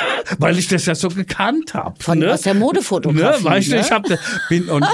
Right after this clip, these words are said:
Speaker 2: <laughs>
Speaker 1: und, äh, der erste Platz, ähm, war, ähm, ähm, äh, das Jungenheim in Luxemburg, kam da um drei Uhr hin.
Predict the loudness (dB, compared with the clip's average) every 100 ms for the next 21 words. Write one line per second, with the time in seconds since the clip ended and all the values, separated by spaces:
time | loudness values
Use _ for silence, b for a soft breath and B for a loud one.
0 | -2 0 0 0 -4 -4 -8 -4 0 0
1 | -2 -4 -4 -2 -2 -4 -8 -10 -10 -4
2 | -4 -4 -4 -2 0 -2 0 0 -2 -2
3 | 0 0 0 -2 -4 -8 -4 2 2 2
4 | 2 0 0 -2 -2 -2 -2 -6 -4 -4
5 | -4 -6 -6 -6 -4 -2 -4 -6 -4 -2
6 | 0 0 -2 -2 0 0 -2